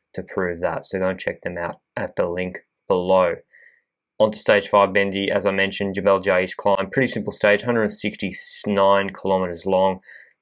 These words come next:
Flat, flat with two intermediate sprints before the climb. The climb is then twenty-one point five Ks at five and a half percent. Very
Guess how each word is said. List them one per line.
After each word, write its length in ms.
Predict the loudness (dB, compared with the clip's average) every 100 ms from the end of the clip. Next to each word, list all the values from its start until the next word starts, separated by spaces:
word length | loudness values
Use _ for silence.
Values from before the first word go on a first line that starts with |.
| _ _ _ _ -20 -16 -8
Flat, 300 | -4 -2 -4 -4
flat 320 | 4 4 4
with 100 | -2
two 140 | -2
intermediate 440 | -2 0 -2 -2 -6
sprints 440 | -4 -4 -4 -10 -10
before 300 | -6 2 2
the 80 | 2
climb. 380 | 2 4 4 2
The 80 | -4
climb 400 | 0 2 2 0
is 100 | 0
then 220 | 0 0
twenty-one 420 | -2 0 2 0
point 220 | -2 -4
five 280 | 0 0 0
Ks 260 | 0 0 -2
at 80 | -4
five 240 | -2 0
and 80 | -2
a 80 | -2
half 220 | -4 -4
percent. 360 | -6 -4 -2
Very 420 | 4 4 4 0